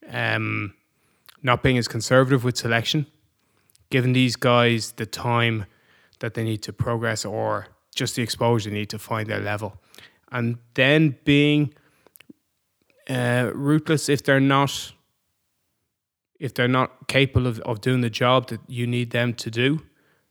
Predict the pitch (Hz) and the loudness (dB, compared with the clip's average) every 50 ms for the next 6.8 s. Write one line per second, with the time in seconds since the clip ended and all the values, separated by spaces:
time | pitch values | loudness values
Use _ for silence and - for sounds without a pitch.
0 | _ - 117 113 110 110 110 107 - 131 123 113 - 104 110 113 117 110 110 113 | _ -12 -10 -8 -8 -8 -8 -6 -6 -6 -6 -6 -6 -6 -4 -4 -4 -4 -4 -6
1 | 107 104 - 127 123 120 117 107 104 - - 131 120 - 120 120 117 110 - 110 | -8 -8 -6 -4 -4 -4 -4 -4 -6 -4 -4 -4 -4 -4 -4 -4 -4 -6 -6 -10
2 | 104 - - - - - - 110 - 113 110 113 113 117 120 123 120 - - _ | -10 -10 -12 -14 -12 -10 -10 -8 -8 -6 -4 -4 -2 -2 -2 -2 -4 -8 -14 _
3 | - - - - _ _ _ _ _ _ - - 113 110 104 95 - 123 117 113 | -20 -20 -20 -20 _ _ _ _ _ _ -10 -8 -8 -6 -6 -8 -8 -6 -6 -4
4 | 110 107 107 - 120 110 113 107 - - 110 110 107 110 117 120 113 - - 110 | -6 -6 -6 -4 -4 -4 -4 -4 -8 -10 -10 -8 -4 -4 -4 -4 -4 -6 -10 -12
5 | 107 - - 127 120 - - 117 117 107 - - _ - _ _ _ _ _ - | -12 -10 -8 -8 -8 -6 -6 -8 -8 -10 -12 -18 _ -20 _ _ _ _ _ -14
6 | - 120 113 110 110 110 110 120 127 123 - 123 107 104 101 | -10 -8 -6 -6 -6 -4 -4 -4 -4 -4 -4 -6 -8 -8 -10